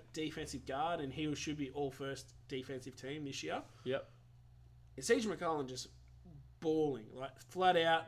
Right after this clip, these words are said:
Speaker 2: Yep.
Speaker 1: stroking his shots, getting to
Speaker 2: Hon-,
Speaker 1: his
Speaker 2: honestly,
Speaker 1: spots.
Speaker 2: since he's gone f-, there from, um,
Speaker 1: Portland.
Speaker 2: Portland, he has been, he's been very, very good. He's been a lot better than I thought he was going to be.
Speaker 1: Well, he complements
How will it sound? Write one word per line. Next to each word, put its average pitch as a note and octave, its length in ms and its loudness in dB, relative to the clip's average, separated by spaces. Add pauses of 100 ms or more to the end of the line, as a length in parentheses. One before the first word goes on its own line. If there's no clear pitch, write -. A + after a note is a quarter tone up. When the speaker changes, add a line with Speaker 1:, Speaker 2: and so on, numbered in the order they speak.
Speaker 2:
Yep. - 80 -12
Speaker 1:
stroking F3 440 2
his E3+ 100 -2
shots, D3+ 400 0
getting F3 240 0
to F3 60 4
Speaker 2:
Hon-, F3+ 100 4
Speaker 1:
his E3 80 0
Speaker 2:
honestly, E3+ 440 4
Speaker 1:
spots. E3 100 -4
Speaker 2:
since G3 240 2
he's G3+ 180 0
gone B2 340 0
f-, - 120 -10
there A2 220 0
from, G#2+ 460 -4 (320)
um, G2+ 260 -4
Speaker 1:
Portland. C3+ 360 2
Speaker 2:
Portland, G#2+ 420 0
he C#3+ 260 2
has B2 140 -6
been, G#2+ 420 -2 (400)
he's E3+ 180 -2
been A#2 320 0
very, G#2 360 0
very G2+ 280 0
good. F#2+ 180 -4
He's C#3 200 0
been E3+ 180 4
a D3 40 4
lot C3 300 2
better A#2 400 4
than A#2 180 0
I A2 180 2
thought A2 340 -2
he G#2 100 -2
was G#2 140 -4
going G2 300 -8
to G2 60 -6
be. B2+ 80 0
Speaker 1:
Well, A3 140 6
he G#3 280 -2
complements F#3+ 1040 -6